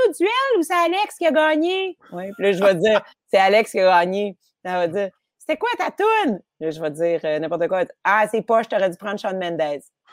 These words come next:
Speaker 1: C'est ça, c'est, c'est, fait que elle
Speaker 2: Ah,
Speaker 1: trouve
Speaker 2: c'est le
Speaker 1: ça,
Speaker 2: fun.
Speaker 1: elle trouve ça un peu niaiseux, tu sais.
Speaker 2: Toi, t'es, est-ce que tu y réponds, ma petite crise d'arrogante, toi ?
Speaker 1: Moi, je dis, « Dude ! »
Speaker 2: <laughs> Ouais, c'est ça. Est-ce
Speaker 1: Ouais.
Speaker 2: que, euh, tu co-, t'en considères-tu comme une mère autoritaire ou t'es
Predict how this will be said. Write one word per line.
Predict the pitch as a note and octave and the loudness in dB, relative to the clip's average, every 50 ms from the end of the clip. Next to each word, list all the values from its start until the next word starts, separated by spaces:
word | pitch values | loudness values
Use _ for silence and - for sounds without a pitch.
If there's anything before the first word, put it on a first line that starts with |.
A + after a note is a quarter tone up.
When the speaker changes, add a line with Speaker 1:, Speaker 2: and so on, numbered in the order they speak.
| - - - | -20 -8 -6
Speaker 1:
C'est | G3+ | -4
ça, | F#3 - A#3 G#3+ G3+ F3+ | 0 2 4 4 4 4
c'est, | - G#3+ G3+ | 2 -2 -4
c'est, | E3+ - - - G3+ F3 D#3+ | -6 -6 -6 -4 -4 -4 -2
fait | - D#3 D#3 | -2 -4 -4
que | - _ _ - D3 | -6 _ _ -18 -18
elle | D#3+ E3+ F3 - - - - - - _ _ _ - F#3 | -18 -18 -20 -20 -20 -20 -20 -20 -20 _ _ _ 0 0
Speaker 2:
Ah, | - | 2
Speaker 1:
trouve | D3+ A3 G#3+ F#3+ | 2 2 2 2
Speaker 2:
c'est | - | 2
le | - G#3+ | 2 2
Speaker 1:
ça, | F3 | 2
Speaker 2:
fun. | - D3+ F#3 D#3+ D#3+ C#3 - - - G3+ | 0 -2 -4 -6 -10 -12 -10 -8 -6 -6
Speaker 1:
elle | G3 | -6
trouve | - - B3+ A#3+ | -6 -6 -6 -4
ça | - - - | -2 0 0
un | E4+ C#4+ | 0 0
peu | - B3 | 0 2
niaiseux, | C#4+ A3+ A3 G3 F3 E3+ D#3+ D3+ D3+ D#3 D#3 | 2 2 2 2 2 0 -2 -4 -6 -8 -8
tu | E3+ G3+ | -8 -10
sais. | G3 - - - - G3+ A3 | -12 -14 -12 -12 -12 -10 -2
Speaker 2:
Toi, | - F#3 G3 | 0 0 2
t'es, | F#3+ F#3+ E3 | 2 0 -2
est-ce | D3 - | -2 -2
que | E3 | -6
tu | D3+ - D#3 | -4 -4 -4
y | D#3 | -2
réponds, | C#3 C#3+ C#3 - D#3+ E3 | -2 -2 -2 -2 -2 -2
ma | D#3+ D3+ C#3 | -2 -4 -4
petite | - - - - _ | -6 -10 -16 -16 _
crise | - F3+ F#3 G3 F3 D3 | -6 -2 0 0 2 2
d'arrogante, | E3+ D#3+ D3+ D#3 D#3 D#3 E3+ F3 F3+ F3+ D#3+ | 2 4 4 4 2 2 2 0 0 -2 -2
toi ? | E3+ E3 E3 F3 F3 A3+ C#4+ C#4+ A#3 - - - C4 A#3+ - - A3 A#3+ - - - A#3+ A3+ - - B3+ B3 - | -2 0 0 0 -2 -2 -6 -10 -8 -8 0 0 2 0 2 2 0 0 0 2 0 0 0 0 -2 -2 -2 -2
Speaker 1:
Moi, | E3+ F#3 F3 F3 | -4 -2 -2 -2
je | E3+ D#3+ D3+ | -2 -2 -4
dis, « | C#3+ D3+ C#3+ | -6 -6 -2
Dude ! » | C#3 A#3+ D4 F4+ G4+ F#4+ D4 F#3 D3+ C3 - _ _ _ _ - | 2 4 6 6 6 6 4 2 -2 -6 -12 _ _ _ _ -12
Speaker 2:
<laughs> | D#4 D#4 - _ - B3+ C4 - - B3+ A3+ - - A#3+ B3 - - - A#3 A3+ - _ _ - A3+ - - - C#4 D4+ E4 E4 D4+ A#3+ - - | -12 -12 -6 _ 0 0 0 0 -2 -4 -4 -4 -6 -8 -8 -8 -8 -12 -14 -14 -14 _ _ -18 -18 -18 -16 -18 -20 -20 -20 -18 -20 -18 -10 -6
Ouais, | D#3 E3 F3+ | -4 -4 -4
c'est | F#3 E3 | -4 -4
ça. | - F#3+ F3+ - - - - - A3+ - - | -4 -4 -4 -4 -8 -14 -18 -18 -16 -10 -4
Est-ce | - - | 0 0
Speaker 1:
Ouais. | G#3+ F3 | 2 2
Speaker 2:
que, | - | 0
euh, | A3 E3 F3+ E3+ | 0 0 0 -2
tu | E3+ - - | -2 -4 -8
co-, | - - - - | -8 -8 -8 -6
t'en | - F#3 | -8 -6
considères-tu | F3+ G3 F#3+ F3+ - G#3 F#3 E3+ - A3+ | -2 -2 -2 -2 -2 -2 -2 -2 -4 -4
comme | A#3+ G#3 F3+ | -4 -4 -4
une | F3+ E3+ | -4 -4
mère | E3+ F3+ F#3+ G3 F3 | -2 -2 0 0 0
autoritaire | E3+ E3+ E3+ D#3+ E3+ D#3+ E3+ G3 G#3 G#3+ G#3+ G3+ | 0 0 -2 -2 -2 -2 -2 -2 -2 0 -2 -2
ou | F3+ | -4
t'es | D3 F3 D#3+ | -4 -6 -8